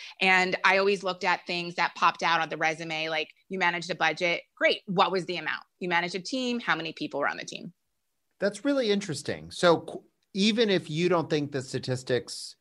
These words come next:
Speaker 2: are notable, sometimes that's what jumps out in a stack of resumes, huh? That you specifically say, for instance, "I was a journalist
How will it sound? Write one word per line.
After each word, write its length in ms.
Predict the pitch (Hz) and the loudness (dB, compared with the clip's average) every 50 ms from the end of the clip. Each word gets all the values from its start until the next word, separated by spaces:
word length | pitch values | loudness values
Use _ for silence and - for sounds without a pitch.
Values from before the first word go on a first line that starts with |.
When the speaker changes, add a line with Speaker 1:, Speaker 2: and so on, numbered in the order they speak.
| _ _ _ - | _ _ _ 2
Speaker 2:
are 120 | - 123 | 2 2
notable, 560 | 127 120 123 131 131 123 120 95 104 98 95 | 4 4 4 4 4 4 4 2 2 0 0
sometimes 640 | - - 131 120 113 - - 127 123 113 104 95 101 | 0 -2 -4 -4 -4 -4 -2 0 0 0 0 0 0
that's 260 | 113 110 107 - - | 0 0 0 0 -2
what 140 | 113 110 107 | -4 -4 -2
jumps 360 | - 113 110 104 98 - - | 0 0 0 0 0 0 2
out 240 | 110 98 92 90 - | 2 2 2 2 -2
in 100 | 101 98 | -4 -8
a 40 | 92 | -8
stack 320 | - - 101 90 85 - | -6 -2 -2 -2 -2 -4
of 140 | 90 78 90 | -6 -4 -4
resumes, 480 | 95 90 80 - 82 78 73 71 - | -4 -4 -4 -8 -14 -14 -16 -14 -6
huh? 180 | - 107 98 95 | -2 0 0 0
That 180 | 90 107 98 95 | 0 -2 -4 -4
you 120 | 107 113 | -4 -6
specifically 580 | 107 - - 101 - 120 101 110 - 110 107 101 | -6 -6 -8 -6 -4 -4 -4 -4 -2 -2 -4 -2
say, 320 | 98 - 110 104 101 101 | -2 0 0 0 0 0
for 220 | 95 - - 95 | -2 -4 -2 -2
instance, 420 | 95 95 92 - - 95 92 87 - - - - - - - _ _ | -2 -4 -4 -6 -8 -8 -8 -8 -12 -16 -20 -20 -18 -20 -20 _ _
"I 360 | - 113 110 107 107 107 107 | 4 4 6 6 6 6 4
was 320 | 107 95 101 101 98 90 92 | 4 4 4 2 2 2 0
a 80 | 98 | -4
journalist 640 | 87 - 98 92 92 92 90 90 90 85 - - - | -4 -2 -4 -2 -2 -2 -4 -4 -4 -6 -6 -10 -14